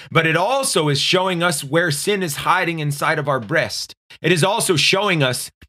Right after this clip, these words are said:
that I have this corruption of sin that's on the throne of my heart that spoils all of my goods and my motives.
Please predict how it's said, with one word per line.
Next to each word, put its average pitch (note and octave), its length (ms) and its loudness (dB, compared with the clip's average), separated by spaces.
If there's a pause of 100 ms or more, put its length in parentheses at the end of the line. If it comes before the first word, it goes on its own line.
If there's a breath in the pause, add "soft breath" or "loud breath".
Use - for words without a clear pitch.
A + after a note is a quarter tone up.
(100)
that D#3+ 180 2
I F3+ 220 2
have D#3 500 2
this D3 160 0
corruption D#3 640 -2
of A#2 140 -4
sin C3 340 0
that's C#3 200 0
on D#3+ 160 0
the C3+ 80 0
throne G#3+ 360 0
of F3 100 -2
my C#3 220 0
heart C3 320 -2
that - 140 -4
spoils G3 640 0
all D#3 260 0
of A#2+ 80 -4
my C3+ 160 0
goods B2 380 -2
and C3+ 80 -4
my B2 120 2
motives. A2+ 460 -2